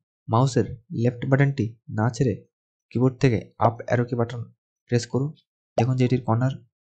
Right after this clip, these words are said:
বেশি রাউন্ড হচ্ছে এবং আপনি যদি এটির ডাউন অ্যারো কি প্রেস করেন তাহলে দেখবেন যে এটির রাউন্ডনেস কম হচ্ছে। ওকে, তো আপনি আপ অ্যারো কি প্রেস করলে এটির রাউন্ডনেস বেশি হবে এবং ডাউন অ্যারো কি প্রেস করলে এটির রাউন্ডনেস কম হবে। ওকে, তো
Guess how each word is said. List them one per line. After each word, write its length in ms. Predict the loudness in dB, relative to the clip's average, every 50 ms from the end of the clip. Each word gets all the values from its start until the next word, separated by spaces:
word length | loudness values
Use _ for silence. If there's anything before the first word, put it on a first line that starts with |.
| -10
বেশি 240 | -6 -4 -2 0 0 2
রাউন্ড 160 | 0 0 0 -2
হচ্ছে 160 | -2 -2 -2 -2 -2
এবং 100 | -2 -2 -4 -6
আপনি 140 | -6 -4 -4 -4
যদি 140 | -2 -4 -6 -6 -4
এটির 200 | -2 -2 -2 -2 -4 -8 -12 _ _ _ _ _ _ 0
ডাউন 240 | 2 4 4 2 0 -2
অ্যারো 160 | 0 0 0 0 -2
কি 60 | -4 -2
প্রেস 140 | -2 -2 -2 -2 -4
করেন 180 | -4 -4 -6 -8 -10 _ _ _ _ _ _ _ _ _ _ _ -4
তাহলে 160 | 0 2 2 4 2
দেখবেন 200 | 2 2 0 0 0
যে 40 | 0 -2
এটির 180 | -2 -2 0 0 0
রাউন্ডনেস 300 | 0 0 0 -2 -4 -4 -6 -12 _ _ _ -2
কম 120 | -2 -2 0 0 0
হচ্ছে। 220 | -2 0 0 0 -2 -2
ওকে, 160 | -2 -2 -6 -8 -8 _ _ _ _ _ _ _ -6
তো 40 | -6 -4
আপনি 160 | -4 -4 -6 -4 -2 0 -2
আপ 80 | -2 -2 -6 _ -4
অ্যারো 180 | -2 0 0 0 0
কি 80 | -2 -4 -2
প্রেস 180 | 0 -2 -2 -2 -2
করলে 140 | -4 -2 -2 0
এটির 160 | -2 -2 -2 0 0
রাউন্ডনেস 380 | 0 0 -2 -2 -4 -6 -6 -8 -12 -8 -2 -2
বেশি 160 | -2 0 0
হবে 140 | -2 -2 -2 -2
এবং 80 | -4 -4 -6 -6
ডাউন 140 | -6 -6 -4 -4
অ্যারো 140 | -4 -4 -4
কি 60 | -6 _
প্রেস 120 | -10 -10 -8 -8
করলে 120 | -8 -8
এটির 120 | -6 -6 -6 -6
রাউন্ডনেস 280 | -6 -6 -8 -10 -14 _ -10
কম 100 | -6 -4 -2
হবে। 120 | -2 -4 -6
ওকে, 140 | -10 -12 -16 -20 _ _ _ _ _ _ _ _ 0
তো 40 | 2